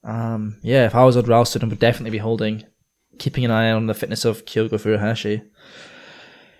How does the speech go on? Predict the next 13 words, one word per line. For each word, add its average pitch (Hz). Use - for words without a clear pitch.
Yeah, 185
I 185
think, 180
what 190
about, 190
uh, 151
getting 156
a 139
bench 147
trick -
player 123
back 117
in? 113